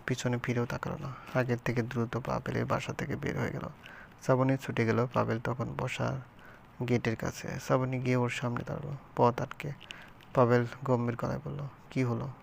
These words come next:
পথ আটকালে কেন?" শ্রাবণী হাঁপিয়ে গেছে, চেহারায় দুর্ভাবনা, ক্লান্ত গলায় বলল, "আপনি এভাবে কোথায় যাচ্ছেন?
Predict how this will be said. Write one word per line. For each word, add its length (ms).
পথ 300
আটকালে 360
কেন?" 140
শ্রাবণী 340
হাঁপিয়ে 340
গেছে, 360
চেহারায় 380
দুর্ভাবনা, 640
ক্লান্ত 420
গলায় 280
বলল, 260
"আপনি 260
এভাবে 400
কোথায় 280
যাচ্ছেন? 360